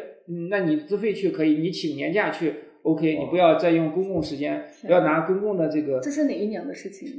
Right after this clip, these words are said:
Speaker 1: 这差不多是在一四一五年了，
Speaker 2: 嗯。
Speaker 1: 一四一五年的，随着这个，尤其是整个传统媒体的式微吧，那
Speaker 2: 嗯。
Speaker 1: 越来越少的记者去跟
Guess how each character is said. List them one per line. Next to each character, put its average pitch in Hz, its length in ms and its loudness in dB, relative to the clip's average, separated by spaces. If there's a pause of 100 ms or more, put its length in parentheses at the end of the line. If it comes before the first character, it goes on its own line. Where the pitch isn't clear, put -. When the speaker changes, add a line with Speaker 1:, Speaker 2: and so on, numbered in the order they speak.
(160)
Speaker 1:
这 214 80 -4
差 240 200 -2
不 202 40 -4
多 226 100 4
是 220 140 4
在 196 100 6
一 190 160 4
四 220 200 -4
一 214 100 -4
五 220 180 -2
年 - 220 -10
了， 127 120 -6
Speaker 2:
嗯。 196 300 -8
Speaker 1:
一 202 80 -2
四 208 140 0
一 208 80 2
五 190 100 2
年 123 260 -4
的， 175 100 0
随 175 200 4
着 208 180 8
这 190 120 8
个， 147 460 4
尤 160 180 6
其 202 160 2
是 151 800 2 (220)
整 147 140 -2
个 214 100 6
传 233 180 2
统 240 120 4
媒 208 100 4
体 214 140 4
的 147 120 2
式 220 280 -2
微 240 240 4
吧， - 300 -2
那 156 80 -2
Speaker 2:
嗯。 - 260 -2 (340)
Speaker 1:
越 208 160 10
来 165 160 8
越 190 260 8
少 - 440 0
的 160 100 0
记 240 240 -4
者 143 160 0
去 160 200 -2
跟 170 440 0